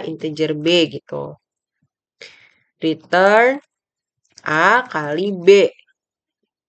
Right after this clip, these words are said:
Nah, kalau misalkan satunya lagi, public, misalkan double, multiply, integer A, integer B, eh, kok, sorry.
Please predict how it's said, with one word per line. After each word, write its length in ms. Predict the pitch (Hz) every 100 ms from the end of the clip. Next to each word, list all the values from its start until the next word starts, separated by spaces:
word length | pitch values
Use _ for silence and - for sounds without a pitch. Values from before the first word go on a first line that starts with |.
| _ _ _ _ _ _ _ _ 160
Nah, 340 | 160 156 143 -
kalau 180 | 165 165
misalkan 580 | 165 170 165 - 165 160 -
satunya 480 | - 165 185 202
lagi, 480 | 247 262 180 165 180
public, 640 | 202 160 147 156 185 220 _ _ _ _ _
misalkan 400 | 165 165 165 190 196
double, 500 | 175 175 196 151 131 147 _ _ _ _ _
multiply, 880 | 160 160 160 156 - 165 156 147 143 147 _ _ _ _ _ _ _ _ _ _ _ _ _ - _ _
integer 880 | 160 160 160 160 143 156 147 143 - _ _ -
A, 480 | 185 214 240 254 269 -
integer 760 | 160 160 160 151 147 156 147 143
B, 180 | 143 165 185 220 247 294 _ _ _ _ _ _ _ _ _ _ _ _ _ _ -
eh, 80 | 165
kok, 360 | 190 - _ -
sorry. 320 | 160 147